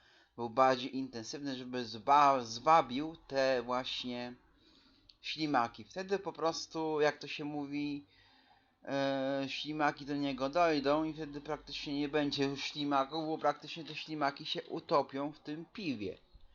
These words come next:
Ale no właśnie, no innego wyjścia praktycznie nie ma w tym piwie i tu ten pierwszy sposób, co wam właśnie mówiłem, to tak samo można ten pierwszy sposób wykorzystać, bo jest najłatwiejszy.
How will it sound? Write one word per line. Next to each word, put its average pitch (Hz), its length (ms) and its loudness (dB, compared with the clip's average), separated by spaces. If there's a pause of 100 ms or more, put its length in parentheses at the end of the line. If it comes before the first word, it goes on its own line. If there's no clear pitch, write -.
(300)
Ale 170 200 0
no 185 140 0
właśnie, 156 360 0
no 190 80 -4
innego 185 420 -4
wyjścia 147 760 0
praktycznie 131 520 -6
nie 151 180 -2
ma 147 200 -4
w - 80 -18
tym 120 200 -10
piwie 147 360 -6
i 127 340 -6
tu 135 200 -10
ten 123 280 -4
pierwszy 123 340 -6
sposób, - 400 -12
co 117 140 -10
wam 110 180 -6
właśnie 110 340 -8
mówiłem, 131 540 -4 (540)
to 160 140 -4
tak 147 200 2
samo 147 240 2
można 147 320 0
ten 143 200 -6
pierwszy 131 280 -8
sposób 131 520 -4
wykorzystać, 120 800 -6
bo 123 140 -4
jest 120 380 -6
najłatwiejszy. 127 960 -8